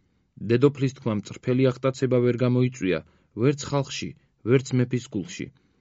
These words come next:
მაინც აგუგუნდა ხალხი, ხმა აიმაღლა სამადლობელი.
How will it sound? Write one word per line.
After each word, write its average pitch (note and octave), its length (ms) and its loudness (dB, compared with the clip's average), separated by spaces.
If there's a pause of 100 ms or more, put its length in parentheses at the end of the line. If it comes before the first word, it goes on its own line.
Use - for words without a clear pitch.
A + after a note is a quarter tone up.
(340)
მაინც D#3+ 420 2
აგუგუნდა C#3+ 500 2
ხალხი, - 440 -6 (520)
ხმა B2 260 0
აიმაღლა B2+ 500 4
სამადლობელი. G2+ 720 -2